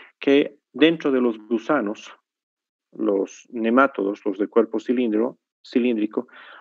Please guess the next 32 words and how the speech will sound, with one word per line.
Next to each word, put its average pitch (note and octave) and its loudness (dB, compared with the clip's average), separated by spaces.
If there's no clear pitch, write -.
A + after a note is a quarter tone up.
hay D3+ 4
un D#3+ 2
grupo D3+ 2
que C3 -10
se A#2+ -4
conoce B2 -6
con G#2+ -6
el G#2 -6
nombre A2+ 0
de G#2 4
geohelmintos. A#2 0
Y A2+ -12
se C3+ -2
llaman C#3 2
geohelmintos D3+ 2
porque - -6
geo A2 4
viene G#2 -2
de G2 0
tierra, A#2+ 0
helmintos F#2+ -4
de G2 0
gusanos, A#2 -2
o - -10
también G2 -4
se - -8
llaman G2 -4
gusanos G2 -6
por G#2+ -2
tierra. G#2+ 2
En G#2+ -4
inglés A2 2